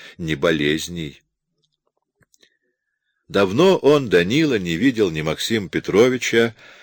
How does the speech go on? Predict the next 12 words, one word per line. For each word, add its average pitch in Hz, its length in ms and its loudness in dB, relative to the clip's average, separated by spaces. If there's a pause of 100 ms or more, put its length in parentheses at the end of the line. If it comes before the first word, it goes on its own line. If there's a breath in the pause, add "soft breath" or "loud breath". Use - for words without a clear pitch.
(160 loud breath)
ни 78 140 -4
Терентия 90 520 0
Ивановича 104 540 0
с - 160 -8
его 98 180 0
вербой, 92 580 0 (260 loud breath)
мимо 85 260 -4
которой 85 480 0
никогда 85 440 0
спокойно 82 600 -4
не 80 80 -12
пройдёшь. 78 600 -4